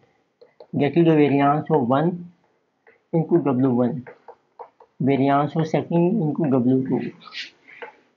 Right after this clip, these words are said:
plus two time correlation of one to into standard deviation of one, standard deviation of two, W one, W two। तो पुट करते हैं, पोर्टफोलियो का वेरिएंस है A by four,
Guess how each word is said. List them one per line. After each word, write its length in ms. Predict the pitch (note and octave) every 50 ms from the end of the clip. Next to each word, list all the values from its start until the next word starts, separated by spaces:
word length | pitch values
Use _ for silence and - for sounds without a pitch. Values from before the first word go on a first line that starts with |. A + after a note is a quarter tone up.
| - -
plus 240 | - D3 D3+ D#3 D3+ - -
two 160 | F#3 F3+ F3+ -
time 240 | F#3+ F3 F3 E3+
correlation 560 | F3 E3+ D#3 D3 C#3+ C#3 C#3+ D3 D3 D3 D3+ E3
of 120 | E3 D#3
one 220 | C#3+ D3+ D3+ D#3 D3+
to 220 | E3+ F3 F3 F3+
into 300 | E3 D3+ C#3+ - G3 F#3+ F#3
standard 380 | - - F3 D#3 D3+ D3 E3 D#3
deviation 540 | D3+ D3+ C3+ C#3+ C3+ C3 - D3+ C3+ B2+ B2+ - _ _ _ _ - - - - - - _ _ - - _ _ _ _ _ _ - _
of 160 | - D3+ C#3 D3
one, 360 | C#3 B2+ C#3+ D#3+ E3+ F3+ E3+ F3
standard 300 | - E3+ D3 C#3 D3 D#3
deviation 360 | D3+ C3+ C#3+ C#3 C#3+ - D3+
of 160 | D3 D3 B2+ B2+ -
two, 300 | D3+ C3 B2+ B2 A#2+ - _ _ _ -
W 280 | B2 C#3 B2 D3 D#3 D#3+ C#3+ D3
one, 280 | D#3+ E3 F3 F#3 F#3 F3+ - - _ -
W 300 | C#3 C3+ B2+ C#3 C#3 D3+ D#3
two। 140 | - - B3+ - - _ _ _ _ _ _ _ _ - - _ _ _ _ _ _ _ _ _ _ _ _ _ _ _ _ - - - - - - - - - -
तो 80 | - E3+
पुट 180 | E3+ - F#3 E3+ -
करते 220 | - D#3 - - E3+
हैं, 120 | F3 F3+ F3+ F3
पोर्टफोलियो 440 | E3+ D#3+ D3+ - - F3 F3 F#3+ F#3
का 100 | F#3+ F#3 E3
वेरिएंस 400 | D#3 D#3 D3 D3+ D#3 D#3 D#3 D3 F3
है 80 | F3 F#3 A3+ D#3+
A 20 | D#3 D3+
by 120 | D3 D3+ D3 C#3+ -
four, 180 | C3+ B2 B2